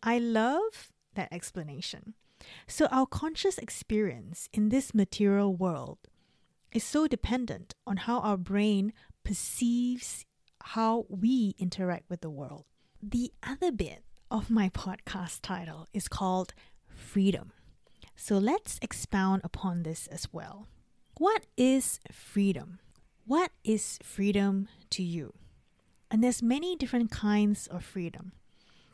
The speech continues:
There's freedom to move,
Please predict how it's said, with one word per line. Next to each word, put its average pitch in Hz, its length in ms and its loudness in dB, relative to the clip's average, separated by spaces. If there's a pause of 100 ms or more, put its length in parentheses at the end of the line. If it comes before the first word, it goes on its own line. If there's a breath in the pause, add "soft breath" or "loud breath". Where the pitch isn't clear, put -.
(200 soft breath)
There's 208 420 2
freedom 285 600 2
to - 160 -2
move, 190 920 4